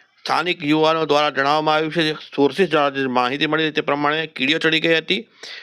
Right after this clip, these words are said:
અને જેવો એમનો મૃતદેહ જોવા મળ્યો, તરત જ પોલીસને જાણ કરવામાં આવી અને રતનપુર સહિત સમગ્ર વિસ્તારમાં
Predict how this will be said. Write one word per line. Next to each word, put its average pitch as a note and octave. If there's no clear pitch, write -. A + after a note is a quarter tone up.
અને D3
જેવો D#3+
એમનો E3
મૃતદેહ D3
જોવા D3+
મળ્યો, D3+
તરત D3+
જ -
પોલીસને C#3+
જાણ C3
કરવામાં D3+
આવી F3
અને D#3
રતનપુર E3
સહિત D3+
સમગ્ર C#3+
વિસ્તારમાં C#3+